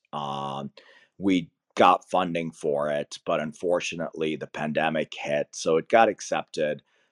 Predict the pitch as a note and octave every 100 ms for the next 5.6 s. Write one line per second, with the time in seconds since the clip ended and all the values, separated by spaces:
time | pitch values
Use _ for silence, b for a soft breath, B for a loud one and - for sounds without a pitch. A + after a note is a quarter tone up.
0 | - C#2 D2 D2 C#2+ - - F2+ E2+ E2
1 | D2+ E2+ D#2 D#2 - D#2+ D#2+ D#2 D#2 D2+
2 | D2 _ E2+ D#2+ D#2 _ _ - E2+ E2+
3 | D#2 D#2+ D2+ - - E2 D#2+ D#2+ D#2 C#2+
4 | D#2 D2 C#2+ C#2+ D2 C#2+ C#2 - - D2
5 | F2 G2 D2+ D2 C#2+